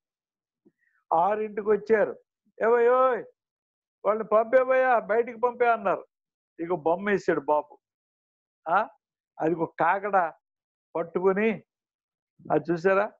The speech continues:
పౌలు శీల ఎంత మంచి మాట. "ఈ బొమ్మ నాకు పంపించు దాని బాబు, ఆ, నా సెల్లోనికి." ఈ పౌలు ఆ కాకడ తీసుకొచ్చి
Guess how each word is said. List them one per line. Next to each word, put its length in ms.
పౌలు 360
శీల 320
ఎంత 320
మంచి 520
మాట. 280
"ఈ 60
బొమ్మ 360
నాకు 340
పంపించు 420
దాని 220
బాబు, 380
ఆ, 320
నా 180
సెల్లోనికి." 600
ఈ 140
పౌలు 720
ఆ 100
కాకడ 800
తీసుకొచ్చి 840